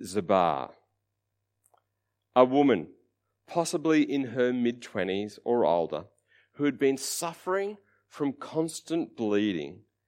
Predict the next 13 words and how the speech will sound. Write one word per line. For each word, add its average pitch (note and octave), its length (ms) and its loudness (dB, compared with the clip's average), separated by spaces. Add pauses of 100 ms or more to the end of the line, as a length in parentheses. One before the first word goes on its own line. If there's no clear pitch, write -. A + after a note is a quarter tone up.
(240)
for B2+ 140 -4
the A#2+ 80 6
last B2 640 4 (180)
twelve G#2+ 500 0
years. D#2+ 520 -10 (800)
Now, E3+ 140 10
while F#3+ 200 6
we F#3 100 2
can't G3 540 0
be G3+ 140 -6
certain, - 720 -2 (540)
it's - 280 0
likely F3+ 640 4